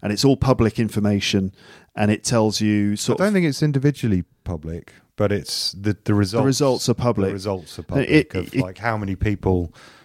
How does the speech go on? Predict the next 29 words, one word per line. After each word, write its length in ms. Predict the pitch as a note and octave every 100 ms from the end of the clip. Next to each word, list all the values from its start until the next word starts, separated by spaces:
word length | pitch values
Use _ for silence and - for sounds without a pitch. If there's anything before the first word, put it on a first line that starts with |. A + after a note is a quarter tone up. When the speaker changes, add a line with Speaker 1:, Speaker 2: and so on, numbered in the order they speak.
| _
Speaker 2:
consider 320 | - G2 G#2
themselves, 380 | F#2 F2+ G2+ F2
what 140 | F#2+ F2
ethnicity, 840 | F2+ G2 F#2 F#2 - F#2+ F2+ F2+
wh-, 180 | F2+ D#2
how, 120 | D#2+ D2
your, 420 | F#2+ F#2+ F#2 D2 C#2 D2+ - - D#2+
I 60 |
don't 120 | A2 G2+
know 60 |
what 120 | F2 F2
else 200 | F2 -
your, 160 | F2+
Speaker 1:
It's 100 | E2+
like 80 | E3+
Speaker 2:
how 60 | G#2+
much 180 | F3 -
Speaker 1:
eth-, 60 |
Speaker 2:
you 140 | G2 F#2+
own 140 | E3+
and 40 | F3+
Speaker 1:
ethnicity, 560 | E3+ E3+ - D#3 D#3
work, 480 | D#3 C3 C#3 C#3 C#3 - - _
kind 180 | - C3+
of 200 | A#2+ - - - -
your, 400 | - C3 B2+ - - -
your 200 | B2+ A2+
beliefs, 800 | B2+ B2+ C3+ B2+ - - - - - - _
um, 540 | B2 A#2 A#2 A#2 A2+